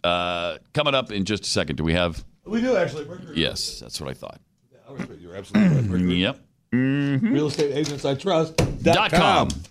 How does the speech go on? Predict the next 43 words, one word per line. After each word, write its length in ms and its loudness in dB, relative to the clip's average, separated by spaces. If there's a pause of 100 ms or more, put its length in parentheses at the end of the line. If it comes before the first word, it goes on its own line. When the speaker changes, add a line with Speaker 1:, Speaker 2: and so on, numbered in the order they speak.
(360)
Speaker 1:
Real 200 4
estate 300 4
agents 260 2
I 100 6
trust 500 4 (400)
dot 400 2
com, 460 0 (640)
uh, 240 6
is 180 2
our 80 0
sponsor 400 0
this 180 -2
half 200 -2
hour. 280 -2
Most 300 2
people, 360 -2
uh, 420 2 (120)
have 180 2
had 420 4 (160)
a 100 0
crappy 420 2
experience, 800 0 (220)
uh, 320 4
with 380 2
a 60 4
realtor 520 2
because, 840 0 (560)
you 100 0
know, 80 4
they 140 2
hire 280 2
a 60 2
family 340 2
member 360 4
or 40 4
a 60 0
friend. 600 2 (180)
It's 80 -14
kind 160 2
of 80 0
forced 380 2
on 160 4
them 320 -2